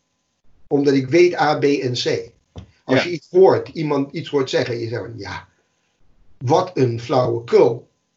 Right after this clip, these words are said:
Speaker 1: Omdat je kennis hebt waarop je
Speaker 2: Ja.
Speaker 1: zijn of haar uitspraak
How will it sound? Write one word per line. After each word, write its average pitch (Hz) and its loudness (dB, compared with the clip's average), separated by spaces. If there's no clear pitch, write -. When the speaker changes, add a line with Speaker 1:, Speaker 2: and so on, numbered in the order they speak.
Speaker 1:
Omdat 160 2
je 135 -10
kennis 190 2
hebt 139 -6
waarop 151 -4
je 151 -2
Speaker 2:
Ja. 147 -8
Speaker 1:
zijn 160 0
of - -2
haar 147 -2
uitspraak 143 -2